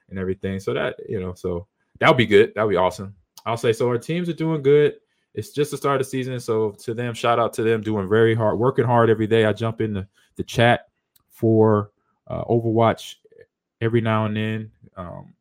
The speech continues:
and the, the chat is very positive. The practices, they scrim, had a sc-, actually a scrim last night, and they did good. You got, you all got Rocket League. Yep, we got Rocket League. I already showed what they did here.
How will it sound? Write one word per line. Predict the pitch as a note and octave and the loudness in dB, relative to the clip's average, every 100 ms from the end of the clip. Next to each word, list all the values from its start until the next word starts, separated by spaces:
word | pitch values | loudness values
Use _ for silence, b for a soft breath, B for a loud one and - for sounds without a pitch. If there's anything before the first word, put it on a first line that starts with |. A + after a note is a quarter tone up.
| _ | _
and | G2+ G2+ | -10 -10
the, | F#2+ - | -10 -14
the | G2 | -8
chat | A#2+ A#2 | -2 0
is | G2 | 0
very | F#2 F2+ | -2 -4
positive. | - A#2+ A#2 A#2+ A2+ A2 - | -2 0 0 -4 -4 -6 -10
The | - | -18
practices, | - G#2 G#2+ G#2+ G2+ G2+ F#2+ - _ _ _ _ | -10 -8 -6 -8 -8 -10 -10 -14 _ _ _ _
they | - | -14
scrim, | - - A2 G#2 | -12 -6 -4 -2
had | G#2 | -2
a | |
sc-, | - F#2+ | -2 -4
actually | A#2 G2+ | -4 -6
a | F2 | -10
scrim | - A2+ G#2+ | -6 -6 -2
last | G2+ G2+ - | 0 0 -2
night, | G2 G2 - _ _ _ - | -4 -4 -4 _ _ _ -10
and | F#2 F2+ | -8 -6
they | |
did | E2+ F#2 F2+ | -2 -2 0
good. | F2+ F2+ - _ | 0 -2 -4 _
You | F#2+ F#2 | -8 -6
got, | F#2 F#2 F#2+ - | -4 -4 -6 -6
you | G2+ | -4
all | F#2+ | -2
got | G2 F#2+ | -2 -2
Rocket | G#2 G#2+ | -2 -2
League. | G2+ | 0
Yep, | C3+ - | 0 0
we | A#2+ | -4
got | A#2+ G#2+ | -2 0
Rocket | A#2 B2 A#2 | -2 -2 -2
League. | A#2+ A#2+ F2 | -2 -2 -2
I | |
already | A2+ G#2+ | -2 -2
showed | - A2+ A2 A2 | -4 -2 -2 -4
what | G2 G2 | -6 -8
they | G2+ G2+ | -6 -6
did | G2 G2 F#2+ | -4 -2 -2
here. | G2 F#2 G2 | -4 -4 -6